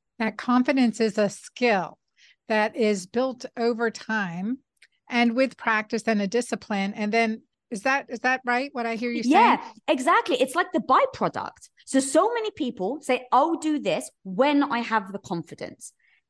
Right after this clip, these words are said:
Speaker 2: And so they think they need it first as the catalyst to get them going.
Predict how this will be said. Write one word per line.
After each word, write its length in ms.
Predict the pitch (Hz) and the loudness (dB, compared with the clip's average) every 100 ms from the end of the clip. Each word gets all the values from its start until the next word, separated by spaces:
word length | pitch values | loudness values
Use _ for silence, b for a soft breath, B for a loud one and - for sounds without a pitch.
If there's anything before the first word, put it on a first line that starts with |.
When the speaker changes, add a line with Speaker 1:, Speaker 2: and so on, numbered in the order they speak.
| - | 0
Speaker 2:
And 140 | 254 254 | 2 4
so 120 | 277 | 4
they 120 | 285 | 2
think 240 | 302 302 | 2 0
they 140 | 269 269 | 2 2
need 180 | 269 233 | 2 -2
it 140 | 269 | -10
first 540 | - 208 240 453 - _ - | -6 0 2 2 -4 _ -4
as 180 | 220 196 | -4 -2
the 100 | 214 - | -6 -6
catalyst 720 | - - - 247 190 - - | -4 -4 -2 -2 -2 -4 -6
to 80 | |
get 220 | 214 233 185 | 0 0 0
them 180 | 190 | -2
going. 400 | 165 156 82 - | 0 -2 -2 -10